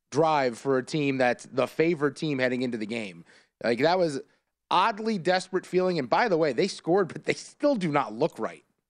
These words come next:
Like, that's not the Buffalo Bills offense we know. And you would think in the snow they would be at the competitive advantage versus Cincinnati here, but they just, that, that's not what we expect to see from them.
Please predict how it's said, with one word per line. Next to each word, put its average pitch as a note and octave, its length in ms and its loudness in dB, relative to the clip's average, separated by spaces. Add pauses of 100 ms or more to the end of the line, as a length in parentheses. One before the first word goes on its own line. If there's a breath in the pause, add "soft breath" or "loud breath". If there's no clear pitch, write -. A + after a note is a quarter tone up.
(320)
Like, E3 120 0
that's B3+ 220 2
not A#3+ 240 0
the G#3+ 80 -2
Buffalo G#3 420 0
Bills F3 320 2
offense D3 460 0
we C3+ 160 -4
know. A#2+ 460 0 (480 soft breath)
And D3 400 0
you D3+ 220 -4
would D#3 180 0
think A#3 340 -2
in G3 140 0
the C#3 80 0
snow F#3 480 2
they D#3 240 0
would D#3 200 -2
be F3+ 200 0
at D#3+ 100 2
the D3+ 80 -10
competitive C#3 540 -2
advantage A#2+ 720 -2 (280 loud breath)
versus C#3+ 380 0
Cincinnati D3 680 -2
here, G2+ 320 -4
but G2+ 360 -4 (560)
they A#2 420 0
just, D3+ 360 -6
that, A#2+ 200 -4
that's B2+ 280 -2
not B2+ 280 0
what A#2+ 140 -4
we B2 140 -2
expect A#2+ 360 -4
to - 60 -8
see D#3 200 -8
from B2 180 -4
them. G#2 240 -4